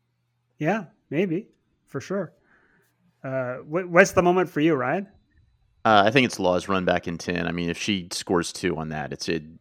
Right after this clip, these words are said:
Speaker 2: Then we see it every year.
Speaker 1: Okay, what? So mine's if the measure goes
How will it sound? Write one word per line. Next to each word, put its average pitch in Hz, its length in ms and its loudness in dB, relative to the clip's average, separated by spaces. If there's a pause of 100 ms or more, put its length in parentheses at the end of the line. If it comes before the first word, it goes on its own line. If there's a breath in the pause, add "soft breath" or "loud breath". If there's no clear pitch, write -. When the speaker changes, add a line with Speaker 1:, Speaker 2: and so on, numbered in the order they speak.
(140)
Speaker 2:
Then 87 440 -6
we 82 100 -6
see 92 240 -4
it 80 80 -2
every 73 240 -8
year. 67 260 -12 (840)
Speaker 1:
Okay, 147 80 -10
what? 160 500 2
So 165 120 2
mine's 175 440 4
if 165 160 -8
the 143 100 -2
measure 139 440 -2
goes 120 420 -8